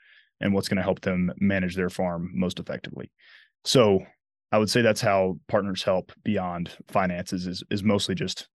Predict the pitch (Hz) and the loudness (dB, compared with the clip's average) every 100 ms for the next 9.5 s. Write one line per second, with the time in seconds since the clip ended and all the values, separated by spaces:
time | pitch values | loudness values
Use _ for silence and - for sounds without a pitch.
0 | _ _ - - 123 110 107 98 98 92 | _ _ -2 4 4 4 4 2 -2 -4
1 | 92 - - - 104 107 104 98 95 92 | -8 -10 -14 -6 0 2 2 2 2 2
2 | 90 - 92 87 90 - 101 95 95 92 | -2 -2 -4 -6 -8 -4 -2 -2 -2 -4
3 | 92 98 92 92 98 92 90 - - - | -4 -2 -2 -2 -2 -2 -2 -8 -14 -20
4 | - 113 117 107 98 92 95 - 117 98 | -2 4 4 4 2 0 -4 0 0 2
5 | 95 - 92 92 95 92 87 - - - | 0 -2 -6 -6 -4 -6 -6 -12 -18 -20
6 | - 92 90 90 104 95 90 - 101 92 | -8 -4 -4 -2 -2 -2 -2 -2 0 0
7 | 90 - - 104 90 87 95 101 104 95 | -4 -12 -4 -2 -2 -4 0 2 4 2
8 | 95 90 - 101 92 101 98 - - 107 | 0 -2 -4 -4 -2 -2 -2 -6 -4 -2
9 | 92 - 101 95 92 | -2 -2 -2 -2 -4